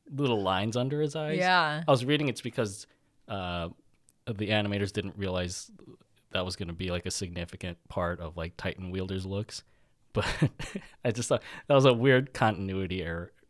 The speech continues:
Speaker 1: Not continuity error, but, like, they just didn't have the foresight yet.
Speaker 2: But if they did put that in there, that would make me wonder the time that, like, Bertolt does transform to the Colossal and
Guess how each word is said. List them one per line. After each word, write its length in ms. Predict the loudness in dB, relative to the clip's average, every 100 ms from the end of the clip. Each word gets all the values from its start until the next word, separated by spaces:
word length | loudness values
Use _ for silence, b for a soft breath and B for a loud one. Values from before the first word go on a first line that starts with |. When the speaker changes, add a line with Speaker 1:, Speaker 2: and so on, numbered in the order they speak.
| 0
Speaker 1:
Not 160 | 4 4
continuity 520 | 4 2 0 -6 -6
error, 220 | -4 -2 -4
but, 120 | -6
like, 200 | -8 -6
they 100 | -8
just 200 | -8 -10
didn't 240 | -10 -12 _ _ _ -10
have 220 | -8 -8
the 60 |
foresight 540 | -8 -6 -6 -6 -10 -10
yet. 140 | -14 -14 b
Speaker 2:
But 120 | 8
if 60 | 8
they 120 | 2
did 280 | 4 4 2
put 160 | -2 0
that 140 | 2
in 120 | 2
there, 100 | 2
that 140 | 4 6
would 120 | 6
make 160 | 2
me 120 | -2 -4
wonder 600 | -2 0 0 0 -2 -2
the 100 | -6
time 460 | -6 2 2 4 4
that, 240 | 4 4
like, 320 | 4 2 0 _ _ -6
Bertolt 380 | 0 2 2 4
does 320 | 4 4 0
transform 460 | -4 -4 -2 -6 -6
to 120 | -8
the 80 | -6
Colossal 640 | 4 6 6 4 -4 -4
and 320 | -8 -8